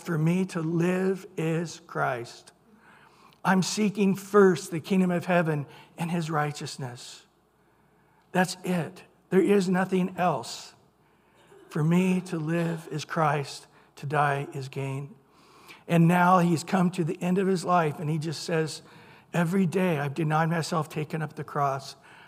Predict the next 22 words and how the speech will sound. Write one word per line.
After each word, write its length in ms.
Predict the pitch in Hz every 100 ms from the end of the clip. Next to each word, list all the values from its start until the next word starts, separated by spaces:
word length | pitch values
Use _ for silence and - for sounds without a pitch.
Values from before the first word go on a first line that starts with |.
| -
I've 220 | 160 147
lived 680 | 143 151 175 165 131 - 151
the 80 |
crucified 680 | 143 170 147 151 - 147 135
life. 460 | 131 127 123 - - _ _ _ - -
I've 260 | 165 165
lived 680 | 165 160 180 180 147 123 - -
the 100 | 156
sacrificial 760 | - 156 143 156 156 143 156
life. 460 | 139 139 127 135 - _ _ _ - - -
And 160 | - 151
now 300 | 160 180 175
I'm 120 | 160
here 160 | 170 151
in 80 |
prison. 640 | 131 - 185 185 196 190 190 - - - - _
I've 240 | - 143 147
written 320 | 180 190 190
all 240 | 175 175
I'm 140 | 175 160
to 100 | 156
write. 480 | 139 170 196 208